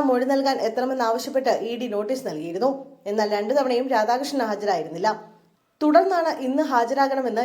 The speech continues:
ഇ ഡി നോട്ടീസ് നൽകിയത്. ഇ ഡി ആവശ്യപ്പെട്ട രേഖകൾ കഴിഞ്ഞ മാസം പതിനേഴിന് രാധാകൃഷ്ണൻ കൈമാറിയിരുന്നു. സി പി എം തൃശൂർ ജില്ലാ സെക്രട്ടറി ആയിരുന്ന കാലത്തെ പാർട്ടിയുടെ ഇടപാടിനെക്കുറിച്ച്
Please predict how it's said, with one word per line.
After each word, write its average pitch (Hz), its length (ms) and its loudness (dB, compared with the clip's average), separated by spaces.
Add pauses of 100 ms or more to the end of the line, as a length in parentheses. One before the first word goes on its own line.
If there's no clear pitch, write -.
(120)
ഇ 220 140 -8
ഡി 262 100 -6
നോട്ടീസ് 214 360 -2
നൽകിയത്. 165 340 0 (400)
ഇ 226 60 -6 (100)
ഡി 262 60 2 (120)
ആവശ്യപ്പെട്ട 226 420 -2 (100)
രേഖകൾ 226 340 -2 (100)
കഴിഞ്ഞ 220 280 2
മാസം 226 320 -2
പതിനേഴിന് 226 480 0 (380)
രാധാകൃഷ്ണൻ 254 580 2
കൈമാറിയിരുന്നു. 202 600 -2 (420)
സി 311 160 0
പി 381 100 0
എം 359 100 -2
തൃശൂർ 294 380 -4
ജില്ലാ 277 240 2
സെക്രട്ടറി 294 340 -2
ആയിരുന്ന 277 260 0
കാലത്തെ 240 300 2 (340)
പാർട്ടിയുടെ 247 480 4
ഇടപാടിനെക്കുറിച്ച് 247 680 0